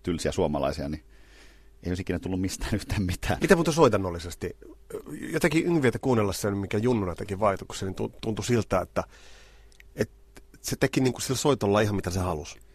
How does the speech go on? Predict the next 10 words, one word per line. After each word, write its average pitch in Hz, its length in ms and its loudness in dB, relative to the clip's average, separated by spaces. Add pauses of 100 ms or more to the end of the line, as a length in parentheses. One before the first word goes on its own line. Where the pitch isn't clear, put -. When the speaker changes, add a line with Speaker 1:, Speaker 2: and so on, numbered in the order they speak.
(800)
Speaker 1:
Kyllä 117 160 0
se 113 80 0
on 117 60 0
todella 107 220 -2
härski. 85 580 -2 (240)
Kun - 120 -8
soolo 95 280 4
alkaa, 78 320 2
niin 80 80 -4
se 87 120 -6